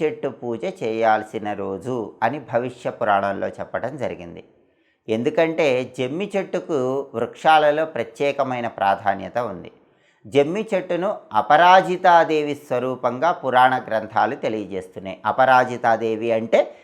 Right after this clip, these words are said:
రాజరాజేశ్వరి దేవి, అమ్మవారి స్వరూపంగా జమ్మి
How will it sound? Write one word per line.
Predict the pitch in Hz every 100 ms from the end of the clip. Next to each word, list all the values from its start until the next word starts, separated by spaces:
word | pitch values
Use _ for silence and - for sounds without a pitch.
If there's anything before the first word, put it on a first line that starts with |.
| _ 117
రాజరాజేశ్వరి | 110 113 110 101 95 98 95 104 107
దేవి, | 147 113 90 -
అమ్మవారి | 101 131 175 180 160
స్వరూపంగా | 156 - 120 131 135 127 143
జమ్మి | 151 117 113 139